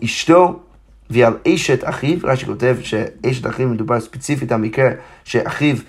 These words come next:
קידש אותה ואז גירש אותה, שאז האיסור זה רק איסור כרת ולא איסור מוות, וגם כן על אשת אחי אביו,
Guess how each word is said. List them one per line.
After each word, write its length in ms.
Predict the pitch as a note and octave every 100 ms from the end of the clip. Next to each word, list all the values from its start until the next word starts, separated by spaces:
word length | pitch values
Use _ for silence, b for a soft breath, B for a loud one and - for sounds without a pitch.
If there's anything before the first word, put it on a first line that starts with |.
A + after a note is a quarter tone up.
| b -
קידש 440 | A#2+ A2+ D#3 D3+
אותה 240 | B2+ B2 G#2+
ואז 340 | G#2 B2 A#2+
גירש 380 | G#2+ A2+ A2 G#2+
אותה, 260 | G#2+ A#2+ C#3+ B B
שאז 460 | - B2+ C#3+ C#3 A2+
האיסור 500 | A#2 G#2+ - D3+ C3+
זה 100 | A2
רק 220 | C3 C3
איסור 240 | B2 C3
כרת 280 | B2 G2+ A#2+
ולא 240 | A#2 A2 A#2
איסור 260 | G#2+ G#2
מוות, 400 | G2+ - C2 - - b b b -
וגם 340 | C3+ B2+ E3+
כן 180 | D3 C#3+
על 120 | A#2+ -
אשת 380 | D#3 D3 A#2+ A2+
אחי 280 | - F3+
אביו, 220 | F3 D3+